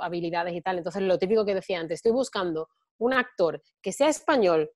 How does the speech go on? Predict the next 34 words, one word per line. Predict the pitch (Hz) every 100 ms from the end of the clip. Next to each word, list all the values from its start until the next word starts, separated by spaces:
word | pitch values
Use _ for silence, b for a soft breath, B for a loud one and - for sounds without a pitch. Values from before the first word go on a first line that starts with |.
| _
pero | 185 185
que | 196
sea | - - 262 302
asiático, | 240 - 180 165 _ - - - -
pero | - 196
que | 190
mida | 202 269
más | 285
de |
uno | 277
noventa, | 254 220 180 175
pero | 156 190
que | 175
toque | 180 233
el | 269
violín | 269 262 320 330
y | 233
hable | 233 226
francés | 226 233 214 277 285
sin | 269
acento. | 202 - 180 156 156 143 _
Entonces, | - 170
tú | 160 196
lo | 196
buscas | 226 226 175 165 151
por | 175
campos | 165 214 226 277
y | 262
te | 185
sale | 190
la | 190
lista | 170 170 170
de | 165
gente. | 156 151 160